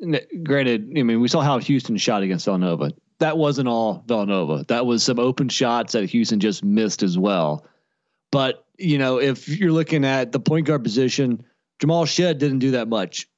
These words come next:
for Houston last week. He only scored nine points on four of thirteen shooting. Still, though, I think you're good, uh, 'cause I think Remy, he's a senior. He's been around,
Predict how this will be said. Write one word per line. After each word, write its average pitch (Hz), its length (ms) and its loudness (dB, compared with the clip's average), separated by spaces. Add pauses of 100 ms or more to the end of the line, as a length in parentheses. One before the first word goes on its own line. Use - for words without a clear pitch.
(300)
for 127 100 0
Houston 113 400 0
last 98 300 -2
week. 87 220 -2
He 117 120 2
only 120 140 2
scored 117 320 0
nine 113 400 2
points 110 460 0
on 104 180 0
four 123 360 0
of 98 120 -2
thirteen 117 420 2
shooting. 117 460 2 (580)
Still, 160 300 2
though, 120 160 0
I 131 100 2
think 208 200 2
you're 151 100 2
good, 110 420 0
uh, 123 140 -2
'cause 143 140 0
I 147 100 2
think 180 460 -2 (200)
Remy, 160 540 0 (160)
he's 156 260 2
a 147 60 2
senior. 147 460 2
He's 127 160 0
been 143 140 0
around, 131 560 0